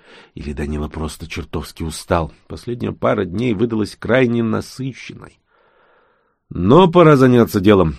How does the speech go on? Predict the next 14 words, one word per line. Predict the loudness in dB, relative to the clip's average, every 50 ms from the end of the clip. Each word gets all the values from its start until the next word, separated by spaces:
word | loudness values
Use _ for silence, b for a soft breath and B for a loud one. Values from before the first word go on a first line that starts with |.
| -12
Перестрелка, | -14 -12 -12 -12 -12 -14 -16 -8 -2 0 4 6 6 6 4 4 2 2 2 2
или | 0 0 -4 -2 -2 -2
по-научному | -2 -2 -2 0 0 0 -2 -2 -6 -6 -6 -4 -2 -2 -2 -2 -2 -4 -6 -6
огневой | -6 -6 -4 -2 0 2 2 4 2 0 0 0
контакт, | -2 -4 -4 -4 -4 -4 -4 -4 -4 -10 -20
подразумевает | -18 -16 -14 -12 -14 -12 -10 -10 -10 -8 -6 -4 -6 -6 -6
ведение | -6 -10 -8 -4 -4 -4 -2 -2 -4 -6 -6
огня | -8 -8 -6 -2 -2 0 0 0
из | 0 -2 -4
огнестрельного | -6 -6 -6 -8 -8 -8 -6 -4 -4 -4 -4 -4 -2 -2 0
оружия | 0 -2 0 -2 -2 -2
с | -2
обеих | -4 -2 2 4 2 2 2
сторон. | -4 -12 -12 -12 -14 -20